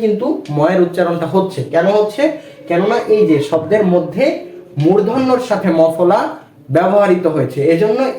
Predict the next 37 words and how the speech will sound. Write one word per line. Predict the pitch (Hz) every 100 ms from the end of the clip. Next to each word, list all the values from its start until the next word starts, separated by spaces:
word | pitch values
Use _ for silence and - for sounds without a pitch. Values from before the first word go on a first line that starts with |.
| 190
এই | 190 185
কি | 262 151 139
ম | 151
ফলার | - 170 175
উচ্চারণটা | 147 156 147 139 143
হবে। | 127 123 165
আর | 180
আমরা | 196 185
নিয়ম | 202 214 202
করেছি | 190 - 175
যে | 190 - - - - - 143
যদি | 175 202 208 - 185
এই | 175
যে | 156
মূর্ধন্যের | 151 160 180 202 202 -
সাথে | 190 185 175
যদি | 170 175 160
ম | 151
ফলা | 175 175 165 - 143
যুক্ত | 156 151 165
হয় | 170 156
তাহলে | 156 160
এর | 156
উচ্চারণটা | 156 156 156 147
হয়। | 165 160 - - -
তো | 156
আমরা | 160 170 170
এখানেও | 196 208 208
কিন্তু | 214 214
এই | 202 165
উচ্চারণটা | 175 165 160 -
করছি, | 175 - 135 123
যেমন | 147 220 311 - - - - 151
মৃন্ময়। | 180 226 214 196 151 117 - - - - - - - - - 147
মৃন্ময় | 156 190 214 240 226
শব্দের | 180 165 190
অর্থ | 165